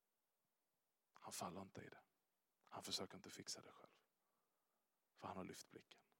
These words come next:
Låt oss nu lyfta blicken. Det är Jesus Kristus, trons upphovsman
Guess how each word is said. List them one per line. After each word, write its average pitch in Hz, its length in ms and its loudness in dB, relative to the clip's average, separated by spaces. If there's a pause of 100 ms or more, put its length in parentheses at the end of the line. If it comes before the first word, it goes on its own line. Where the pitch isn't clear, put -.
(500)
Låt 101 220 6
oss 95 140 2
nu 95 100 2
lyfta 90 320 2
blicken. - 340 -10 (680)
Det - 80 -4
är 92 40 2
Jesus 107 380 8
Kristus, - 640 0 (640)
trons 113 360 8
upphovsman 104 600 4